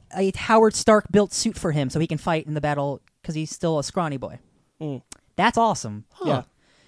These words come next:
Speaker 1: Uh, this is, and, and the, the, the, the news is like, uh, hey, uh, Peggy Carter, Peggy Carter, uh, Haley Atwell will be voicing Peggy Carter in the show. Other returning cast members m-, will be in it.
Speaker 2: Yeah,
Speaker 1: Be-
Speaker 2: they're saying they're gonna get the voice talent from the films
Speaker 1: Yeah.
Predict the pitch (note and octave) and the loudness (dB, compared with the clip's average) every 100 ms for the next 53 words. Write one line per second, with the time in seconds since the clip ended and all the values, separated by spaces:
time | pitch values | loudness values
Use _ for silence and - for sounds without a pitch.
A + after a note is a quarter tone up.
0 | _ C#3+ D#3 E3 D3 G3+ B3 G#3+ F#3+ - | _ 0 2 2 0 0 2 0 0 -6
1 | _ _ _ _ _ _ E3 F3 E3+ E3 | _ _ _ _ _ _ -4 -2 -2 -4
2 | E3+ D#3 D3+ D3 D#3 D#3 D3 C#3 C#3+ C3+ | -4 -4 -8 -10 -6 -6 -4 -4 -4 -4
3 | C#3+ D#3+ D3+ D3+ D3 C#3+ G2+ E2+ C#2+ F#3+ | -4 -4 -2 -2 -2 -4 -10 -18 -10 -2
4 | G#3 D3+ D3 C#3+ C#3 - F#3 E3+ F#3 F3 | -2 -2 -2 -2 -4 -4 -4 -4 -2 -2
5 | - A#2+ G#2 A2 G#2+ - C3 A#2 F3+ E3 | -4 -10 -8 -10 -10 -6 -4 0 2 2
6 | D#3 D3 C3+ C3+ B2 C#3 C3+ C#3 B2+ B2+ | 2 0 0 0 0 0 -2 -4 -8 -10
7 | _ - C3+ A#2+ C3+ A2+ G#2+ - E3+ D#3+ | _ -6 -6 -2 -2 -2 -4 -2 0 0
8 | - - - D3 C#3+ C#3 C3+ D3+ C3+ C3 | -4 -20 -6 -2 0 0 -4 -6 -6 -8
9 | D3+ B2+ C#3+ C3 B2 B2 D3 B2 A#2+ C3 | -8 -8 -6 -4 -4 -8 -8 -8 -6 -6
10 | C3 B2+ E3 D#3 D#3 F3+ E3 D#3 D3+ C#3 | -4 -2 2 2 2 0 0 0 -2 -4
11 | D3 C#3+ C#3+ D#3 C#3 C#3 - D3 C3 C3 | -6 -6 -8 -8 -8 -8 -6 -6 -6 -8
12 | C#3 C3 - A#2+ A#2 - - A2 | -10 -10 -8 -8 -8 -12 -12 -12